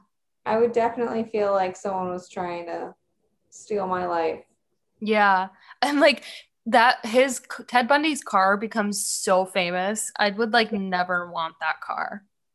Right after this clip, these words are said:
Speaker 2: ever.
Speaker 1: <laughs> I drove that car.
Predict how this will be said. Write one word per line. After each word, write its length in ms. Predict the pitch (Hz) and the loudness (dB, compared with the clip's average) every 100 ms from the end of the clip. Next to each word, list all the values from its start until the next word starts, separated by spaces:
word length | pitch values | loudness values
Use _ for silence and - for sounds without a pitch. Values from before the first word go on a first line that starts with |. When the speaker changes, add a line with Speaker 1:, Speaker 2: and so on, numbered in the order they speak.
| _ _ | _ _
Speaker 2:
ever. 540 | 190 180 262 127 269 254 - - - - - - | -4 -4 -6 -4 -2 -4 -8 -20 -20 -18 -18 -18
Speaker 1:
<laughs> 640 | _ _ _ _ - _ - | _ _ _ _ -20 _ -4
I 580 | - 370 - 208 269 - | 4 4 6 2 2 2
drove 340 | 208 202 269 | 4 4 4
that 220 | - - | 2 2
car. 420 | 359 208 214 220 | -2 0 0 -4